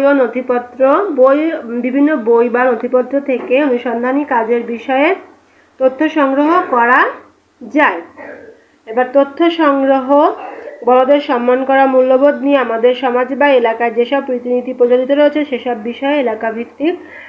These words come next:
সাক্ষাৎকার গ্রহণের মাধ্যমে তথ্য সংগ্রহ করলাম। আর অন্য দেশের বড়দের সম্মান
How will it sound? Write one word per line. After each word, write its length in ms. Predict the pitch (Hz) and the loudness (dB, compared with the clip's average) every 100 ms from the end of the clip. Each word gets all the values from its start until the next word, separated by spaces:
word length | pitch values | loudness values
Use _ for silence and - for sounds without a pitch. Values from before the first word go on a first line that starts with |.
| - | -20
সাক্ষাৎকার 720 | - 247 240 - 285 285 320 294 | -4 -2 -2 -2 -4 0 0 2
গ্রহণের 440 | 262 269 269 277 | 2 2 2 2
মাধ্যমে 420 | 254 226 240 262 | 2 -2 -2 -2
তথ্য 320 | 277 233 220 269 | 0 -2 -4 -8
সংগ্রহ 440 | 277 285 254 254 277 294 | -6 -4 -2 -2 -2 -2
করলাম। 520 | - 214 208 220 285 339 - - - - - | -2 -2 2 2 2 -2 -10 -20 -20 -18 -2
আর 140 | 233 - | 0 2
অন্য 300 | 226 254 277 | 2 2 2
দেশের 340 | 311 330 339 311 | 2 0 0 2
বড়দের 460 | 240 226 233 247 | 2 2 2 2
সম্মান 400 | 247 254 240 269 | 2 -4 0 -2